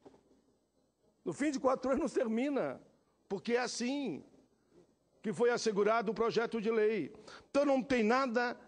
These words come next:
nada, nada a perder. Eu tô estranhando, confesso, esse plenário tão vazio. Eu nunca vi, em plena terça-feira,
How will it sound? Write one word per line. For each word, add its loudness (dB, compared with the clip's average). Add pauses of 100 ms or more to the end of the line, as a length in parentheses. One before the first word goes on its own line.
(120)
nada, 0 (240)
nada -2
a 0
perder. -2 (500)
Eu 0
tô 0
estranhando, 2
confesso, -2 (1600)
esse 0
plenário 2
tão 2
vazio. 0 (680)
Eu 4
nunca 0
vi, -2 (1200)
em 2
plena 2
terça-feira, 0